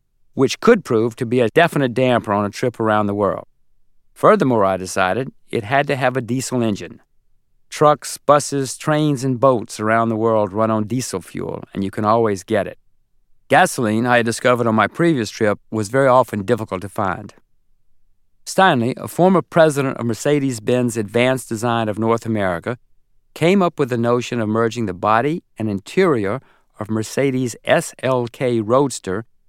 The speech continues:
with the chassis and diesel engine of the company's sport utility vehicle, known in Europe as the G-Class or der Geländewagen, G-Wagon. The S L K,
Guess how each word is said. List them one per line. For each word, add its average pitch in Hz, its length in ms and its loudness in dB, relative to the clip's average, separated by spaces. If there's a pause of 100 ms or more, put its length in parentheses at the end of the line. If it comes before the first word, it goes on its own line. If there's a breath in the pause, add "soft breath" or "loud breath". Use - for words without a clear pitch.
(120)
with 113 120 -8
the 113 100 -8
chassis 139 640 -2
and 110 200 -4
diesel 131 400 -4
engine 120 440 -2 (380 soft breath)
of 107 120 -4
the 113 80 -2
company's 120 440 -4
sport 139 420 0
utility 135 560 0
vehicle, - 420 -8 (640)
known 113 260 0
in 113 140 0
Europe 147 320 2
as 117 160 -4
the 131 100 -2
G-Class 117 800 -4 (160)
or 113 400 2 (400)
der 110 140 -6
Geländewagen, 110 880 0 (420)
G-Wagon. 98 560 -4 (1120)
The 165 160 4
S 208 180 2
L 185 140 4
K, 143 520 0